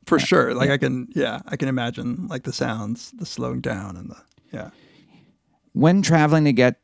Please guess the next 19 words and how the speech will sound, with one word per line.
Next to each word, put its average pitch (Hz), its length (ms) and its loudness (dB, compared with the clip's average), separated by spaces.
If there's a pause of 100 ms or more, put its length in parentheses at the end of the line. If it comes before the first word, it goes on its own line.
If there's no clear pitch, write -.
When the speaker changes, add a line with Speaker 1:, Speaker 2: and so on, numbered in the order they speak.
Speaker 2:
to 123 140 2
somewhere, 107 400 4
I 101 100 4
tend 117 280 0
to 117 80 4
think 117 280 0
more 104 220 4
visually 98 760 4
than 87 360 0
verbally. 90 1000 -6 (840)
I - 100 -8
guess - 260 -4
I - 100 -2
will - 140 -4
strongly 87 480 -4
agree. - 460 -10 (380)
It - 100 -16
depends, - 640 -2
but, - 360 -4